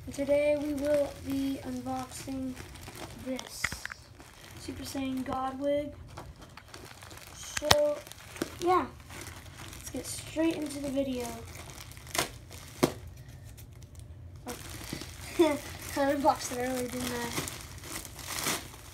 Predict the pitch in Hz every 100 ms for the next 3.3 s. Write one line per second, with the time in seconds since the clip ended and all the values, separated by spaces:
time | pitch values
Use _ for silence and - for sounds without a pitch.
0 | - - - - - - - - - -
1 | - - - - - - - - - -
2 | 262 247 262 262 277 277 277 262 247 -
3 | 269 302 339